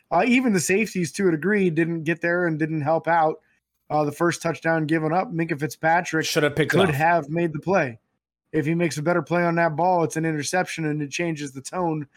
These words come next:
Speaker 1: that's set because they're not gonna continue to pound A J Brown play after play if, if the first time you go deep to him, he gets picked off,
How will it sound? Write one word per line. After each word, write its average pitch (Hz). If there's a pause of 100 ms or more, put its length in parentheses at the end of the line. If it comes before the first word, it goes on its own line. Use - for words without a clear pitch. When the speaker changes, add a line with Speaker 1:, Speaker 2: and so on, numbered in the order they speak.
(280)
Speaker 1:
that's 160
set 190
because 151
they're 165
not 170
gonna 156
continue 160
to 147
pound 170
A 175
J 156
Brown 160 (320)
play 170
after 156
play 170
if, 147
if 165
the -
first 156
time 160
you 156
go 160
deep 170
to 156
him, 151
he 147
gets 147
picked -
off, 160